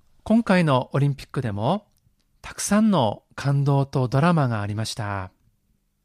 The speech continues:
女子のスケートボードの試合では、日本の若い人たちが大活躍しました。確か、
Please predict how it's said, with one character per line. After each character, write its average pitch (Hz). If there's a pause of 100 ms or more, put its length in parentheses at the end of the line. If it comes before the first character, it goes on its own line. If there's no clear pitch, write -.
(1040)
女 180
子 -
の 127
ス -
ケ 151
ー -
ト 151
ボ 151
ー -
ド 131
の 104
試 -
合 117
で 113
は、 107 (480)
日 120
本 123
の 147 (200)
若 127
い 208
人 -
た 175
ち -
が 127 (200)
大 120
活 -
躍 175
し -
ま 117
し -
た。 101 (1400)
確 -
か、 117